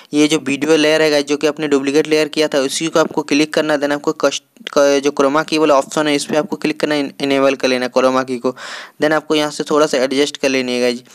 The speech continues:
और ये बहुत ही सही ढंग से adjust होना चाहिए guys, तभी जाके ये जो text effect बहुत ही बराबर ढंग से लगेगा guys। और यहाँ पर की color जो है guys, उसको आपको sky के according color को select कर लेना और यहाँ पर ये जो adjustment दिया है guys, तो इसको सही ढंग से adjust कर लेना।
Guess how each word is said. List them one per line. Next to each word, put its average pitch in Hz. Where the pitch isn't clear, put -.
और 135
ये 156
बहुत 147
ही 165
सही 151
ढंग 160
से 160
adjust 147
होना 151
चाहिए 156
guys, 151
तभी 139
जाके 156
ये 151
जो 156
text -
effect 151
बहुत 139
ही 156
बराबर 143
ढंग 147
से 156
लगेगा 147
guys। 147
और 135
यहाँ 143
पर 160
की 165
color 160
जो 156
है 156
guys, 147
उसको 147
आपको 147
sky 131
के 156
according 151
color 143
को 151
select 135
कर 151
लेना 156
और 139
यहाँ 139
पर 156
ये 139
जो 151
adjustment 139
दिया 147
है 156
guys, 151
तो 143
इसको 156
सही 147
ढंग 147
से 147
adjust 131
कर 131
लेना। 123